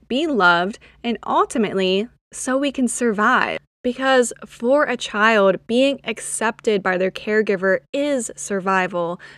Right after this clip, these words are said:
So a young child may give up who they really are in order to stay connected to their caregivers. We will do anything to stay connected and loved,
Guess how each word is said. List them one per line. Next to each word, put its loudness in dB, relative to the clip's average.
So 0
a -2
young -2
child 0
may -4
give -2
up -4
who -2
they 0
really 0
are -2
in -8
order 0
to -8
stay -2
connected -4
to -2
their 2
caregivers. -6
We -2
will 0
do 2
anything -4
to -10
stay 0
connected 0
and -4
loved, -4